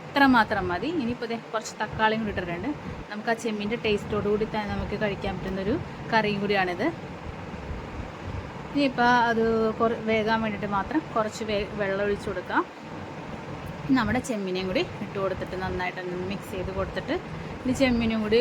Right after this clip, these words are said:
വേകുന്നതിന് ആവശ്യമായിട്ടുള്ള വെള്ളം കൂടി മാത്രം നമ്മൾ ഒഴിച്ച് കൊടുക്കുക.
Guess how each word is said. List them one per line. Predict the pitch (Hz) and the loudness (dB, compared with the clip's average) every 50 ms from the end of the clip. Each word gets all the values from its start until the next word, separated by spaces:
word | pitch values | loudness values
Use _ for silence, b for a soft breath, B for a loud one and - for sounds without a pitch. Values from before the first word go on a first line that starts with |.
| 240 233 | 6 4
വേകുന്നതിന് | 226 220 208 208 202 208 196 202 202 196 202 196 202 214 214 208 | 4 2 2 2 0 -2 -2 -2 -2 -2 -2 -2 0 2 2 2
ആവശ്യമായിട്ടുള്ള | 202 185 - - 185 185 185 175 185 180 220 302 311 - - 226 214 | 2 0 -4 -6 -6 -6 -6 -4 -2 0 0 0 -2 -2 -4 -2 0
വെള്ളം | 208 208 214 220 220 202 | 0 2 2 0 0 0
കൂടി | 190 190 196 196 | -2 -2 0 0
മാത്രം | 196 190 - - 226 208 | 0 0 0 -2 -2 -2
നമ്മൾ | 202 208 269 254 | -2 0 0 0
ഒഴിച്ച് | 226 208 - - 202 | 0 0 -2 -2 0
കൊടുക്കുക. | 180 180 180 - 190 | 0 0 0 0 -2